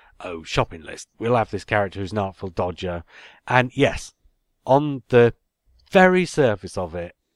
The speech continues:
it's a bit of a throwaway idea, this character's an artful dodger. Get down underneath the surface of it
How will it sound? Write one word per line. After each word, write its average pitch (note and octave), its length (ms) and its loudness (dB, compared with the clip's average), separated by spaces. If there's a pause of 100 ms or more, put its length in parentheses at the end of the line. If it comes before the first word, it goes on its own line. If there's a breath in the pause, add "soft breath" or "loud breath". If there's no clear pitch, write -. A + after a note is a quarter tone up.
(160)
it's - 220 -8
a - 40 -12
bit F#2+ 200 -12
of F2+ 120 -12
a G2 140 -2
throwaway G2 540 -2
idea, G2 500 -4
this G#2 160 -14
character's G2 400 -6
an G2+ 80 -8
artful G#2 300 -8
dodger. G#2+ 420 -2 (800 soft breath)
Get F#3+ 180 0
down E3 180 4
underneath D3+ 440 -2
the A2+ 80 -16
surface F2 500 -14
of C#2+ 180 -16
it B2+ 220 -8